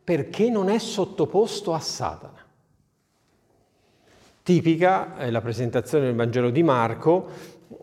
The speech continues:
che dopo aver raccontato appunto la, le tentazioni nel deserto, eh, e aver, eh, detto che Giovanni Battista era stato arrestato, Gesù comincia la predicazione e il primo atto pubblico che fa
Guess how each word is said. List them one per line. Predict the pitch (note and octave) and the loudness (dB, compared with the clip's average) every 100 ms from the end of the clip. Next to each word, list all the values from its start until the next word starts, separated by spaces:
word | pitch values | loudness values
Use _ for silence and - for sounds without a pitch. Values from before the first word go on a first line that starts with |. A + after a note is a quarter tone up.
| D3+ - | -8 -2
che | B2+ A2 | -2 4
dopo | E3+ - A#2 G#2 - | 4 4 0 -2 -4
aver | A#2 G#2+ A#2 | -6 -2 -2
raccontato | A2 A2 A#2+ A#2 A2+ C#3+ G#2+ - A2 G#2 | 0 -4 -4 -4 2 2 2 -2 -4 -4
appunto | - G#2+ B2 G#2 A#2+ | -8 -10 -8 -8 -10
la, | - - - - | -12 -14 -16 -14
le | A2+ | -10
tentazioni | A#2 G#2+ A2 D3 C#3 | -6 -2 -2 0 2
nel | B2+ A#2 | 2 0
deserto, | B2 A2 C3 A2 - A2+ - - - - | 0 2 2 2 -2 -10 -12 -20 -20 -14
eh, | - G#2 - | -6 -4 -2
e | A2+ | 0
aver, | A#2 A2+ A#2 | 0 2 2
eh, | A2+ A2 G#2 G2 G2 G2+ A#2+ - - | 4 2 2 0 -4 -8 -10 -12 -14
detto | G#2 A2+ C3+ C3+ A2+ | -2 0 0 0 -2
che | - A#2+ | -2 -8
Giovanni | G#2 G#2+ | -4 -4
Battista | G#2+ G#2+ D3 A#2 | -2 -2 -4 -2
era | A2+ A2+ | -4 -2
stato | B2+ C#3 | -2 -2
arrestato, | C#3 A3 - G#2+ G2+ C#3 D3 - | 0 -2 0 0 0 -4 -4 -8
Gesù | C#3 C3 F3 | -6 -4 0
comincia | D#3 G3 G3+ E3 | 4 4 2 2
la | D3+ | 0
predicazione | F3 F#3+ A3 C4+ - C#3+ D#3 | 0 -2 -2 -4 -2 0 2
e | |
il | C3 | 0
primo | - D#4 D4 A3+ | 2 4 6 4
atto | F#3 - D#3 | 2 -2 -4
pubblico | G3 C#3+ A2+ A2+ C3+ | -2 -6 -4 -2 -2
che | C4+ - | -2 -2
fa | A#2 G2+ - | 0 -2 -4